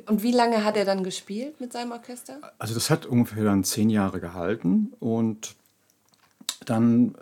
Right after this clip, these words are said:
Speaker 2: äh, hatte er davon genug. Es lief auch nicht mehr so gut. Also die, die, der Tango ist dann so Ende der vierziger Jahre langsam so ein bisschen abgeflaut. Und dann hat er sich aufs Solospiel oder auf Duospiel kapriziert, hat dann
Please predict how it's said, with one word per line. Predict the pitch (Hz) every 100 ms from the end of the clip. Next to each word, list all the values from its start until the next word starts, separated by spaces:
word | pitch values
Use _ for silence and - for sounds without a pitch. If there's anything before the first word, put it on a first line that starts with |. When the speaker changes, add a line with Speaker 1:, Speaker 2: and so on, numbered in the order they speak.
| -
Speaker 2:
äh, |
hatte | 123 113 120 120 127
er | 117
davon | 117 113 131
genug. | 117 135 170 -
Es | - _
lief | 131 123
auch | - 107
nicht | 123
mehr | 131
so | 117
gut. | 110 120 120
Also | 107 101
die, | 95 95 95
die, | 101 98 104 - 151 - - -
der | 95
Tango | - 104 101
ist | 98 -
dann | 101
so | 104
Ende | 104 98
der | 98
vierziger | - 104 - 101
Jahre | 90 87 92
langsam | 90 85 87 92 85
so |
ein | 87
bisschen | - - 90 90 -
abgeflaut. | - - - 104 104 - - - - -
Und | 117
dann | 123
hat | 123
er | 127
sich | 120 110
aufs | 127 -
Solospiel | 127 123 131 143 139 135 - - - - - 127 120
oder | 107 101
auf | 101 -
Duospiel | 127 131 127 - - 117 113 113
kapriziert, | 107 110 - 107 - 117 110
hat | 101 107
dann | 101 98